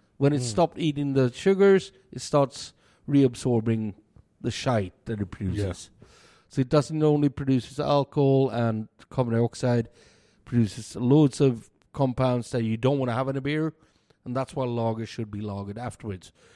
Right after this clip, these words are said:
Speaker 1: So
Speaker 2: But if
Speaker 1: ten
Speaker 2: you
Speaker 1: weeks in lying, lying down fermentation tanks.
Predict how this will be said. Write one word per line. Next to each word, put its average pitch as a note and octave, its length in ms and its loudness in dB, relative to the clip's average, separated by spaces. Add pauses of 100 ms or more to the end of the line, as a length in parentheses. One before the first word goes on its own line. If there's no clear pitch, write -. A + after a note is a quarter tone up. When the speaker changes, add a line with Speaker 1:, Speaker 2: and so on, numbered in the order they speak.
(220)
Speaker 1:
So B2 180 -4
Speaker 2:
But B2 120 -6
if C#3+ 60 -8
Speaker 1:
ten G#3+ 180 6
Speaker 2:
you A3+ 40 0
Speaker 1:
weeks G#3 300 0
in C3+ 340 -2
lying, F3 720 -2 (840)
lying D3 380 -2
down A#2+ 540 -4
fermentation A#2+ 640 -10
tanks. G2 440 -20